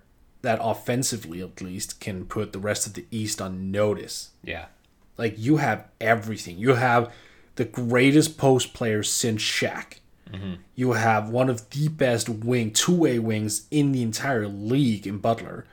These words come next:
Speaker 1: And then you have one of the most pure scorers we've actually ever seen at the point guard position.
Speaker 2: Yeah. Yeah.
Speaker 1: Come on now. Like, don't,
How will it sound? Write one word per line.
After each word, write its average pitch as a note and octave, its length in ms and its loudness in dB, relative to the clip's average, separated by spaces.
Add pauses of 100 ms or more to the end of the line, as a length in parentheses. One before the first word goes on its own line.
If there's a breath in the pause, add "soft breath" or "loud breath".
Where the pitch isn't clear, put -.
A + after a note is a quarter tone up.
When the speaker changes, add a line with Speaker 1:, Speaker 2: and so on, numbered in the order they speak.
(400 soft breath)
Speaker 1:
And C3 140 0
then B2+ 120 2
you A#2+ 80 2
have A2+ 200 0
one A#2 240 0
of A2+ 240 -4
the C3+ 220 0
most A#2 480 2
pure D3+ 540 6
scorers A2+ 840 -2 (400 soft breath)
we've B2 260 0 (100)
actually C3 540 2
ever A#2 240 0
seen A2+ 260 -2
at G#2 80 -4
the G2+ 60 -6
point G#2+ 260 -6
guard - 200 -14
position. - 400 -12 (300)
Speaker 2:
Yeah. F2+ 180 -8 (1120)
Yeah. G#2 260 -2 (200)
Speaker 1:
Come F#3+ 220 4
on A#2 160 0
now. - 260 -12 (160)
Like, - 360 -4
don't, F3 400 6